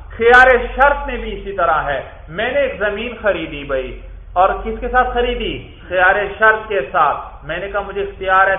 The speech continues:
تین دن کا، تین دن میں میں چاہوں تو اس عقد کو کیا کر سکتا ہوں؟ فسخ کر سکتا ہوں۔ ش-، ساتھ والے پڑوسی کو پتا چلا زمین بکی ہے، اس نے شفا کا، اسے حق تھا، لیکن اس نے کہا نہیں بھائی میں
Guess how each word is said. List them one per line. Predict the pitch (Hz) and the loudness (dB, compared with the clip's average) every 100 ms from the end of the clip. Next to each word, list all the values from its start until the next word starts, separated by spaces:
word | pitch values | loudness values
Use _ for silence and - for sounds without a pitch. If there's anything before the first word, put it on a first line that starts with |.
| 190 | -4
تین | 190 185 | -12 -12
دن | 170 156 | -12 -10
کا، | 151 131 107 - - | -4 -4 -4 -14 -14
تین | 175 185 | -12 -10
دن | 190 190 | -10 -8
میں | 185 | -6
میں | 185 180 | -6 -4
چاہوں | 180 170 180 | -4 -4 -6
تو | |
اس | 180 165 | -10 -6
عقد | 165 190 180 | -6 -6 -8
کو | 185 | -8
کیا | 175 175 | -4 -2
کر | 196 180 | -2 -4
سکتا | 202 - | -6 -2
ہوں؟ | 196 175 - - - | -4 -4 -10 -16 -6
فسخ | 180 - 202 175 | -4 -2 -2 -2
کر | 196 185 - | 0 -2 -2
سکتا | 160 - 156 | -6 -4 -4
ہوں۔ | 135 131 - - - - | -4 -8 -12 -20 -16 -6
ش-، | 226 - | -6 0
ساتھ | 208 220 220 | 2 4 4
والے | 214 | 2
پڑوسی | 220 196 196 202 | 2 0 0 -2
کو | 233 | -6
پتا | 220 185 180 175 | -2 0 0 0
چلا | 175 170 | 2 2
زمین | 165 180 208 208 | 0 -4 -6 -8
بکی | 175 - 156 | -10 -8 -4
ہے، | 147 139 - - | -2 -2 -4 -14
اس | 175 190 | -18 -16
نے | 185 175 | -16 -16
شفا | 156 175 170 - - | -6 -4 -4 -8 -10
کا، | 160 | -4
اسے | 151 - 185 | -4 -4 -8
حق | 151 180 - | -6 -6 -4
تھا، | 156 139 - - | -4 -4 -6 -14
لیکن | 175 | -14
اس | 180 - | -14 -12
نے | 165 | -6
کہا | 170 | -6
نہیں | 160 151 | -6 -10
بھائی | 131 | -12
میں | 131 | -12